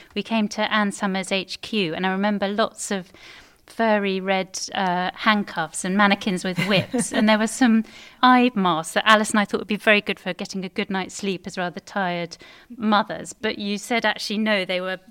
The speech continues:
Speaker 1: blindfolds for a slightly more Fifty Shades of Grey vibe. Do you, are there lots of misunderstandings like that where people get the wrong end of the stick about your products?
Speaker 2: I think maybe there used to be, but I think Ann Summers has such great brand recognition now,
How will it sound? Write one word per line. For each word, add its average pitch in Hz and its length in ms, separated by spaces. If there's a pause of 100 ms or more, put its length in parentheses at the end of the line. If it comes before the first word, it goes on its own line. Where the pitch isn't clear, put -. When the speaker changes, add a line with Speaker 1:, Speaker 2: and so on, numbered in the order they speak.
(200)
Speaker 1:
blindfolds 196 680
for 180 120
a 170 120
slightly 196 360
more 175 260 (140)
Fifty 208 260
Shades 190 300
of 170 100
Grey 185 400 (100)
vibe. 147 440 (480)
Do 262 100
you, 285 180
are 247 80
there 262 120
lots 247 200
of 226 60
misunderstandings 202 840
like 151 140
that - 160
where 175 120
people 175 440 (480)
get - 180
the 196 60
wrong 185 220
end 175 120
of 175 60
the 165 80
stick - 240
about 160 160
your - 120
products? - 500 (720)
Speaker 2:
I - 60
think 440 220
maybe 196 300
there 170 120
used 196 400
to 175 60
be, 151 260
but - 180
I 190 100
think 196 440
Ann 214 180
Summers 190 380
has 196 180
such - 420
great 180 220
brand 170 300
recognition 160 560
now, 156 480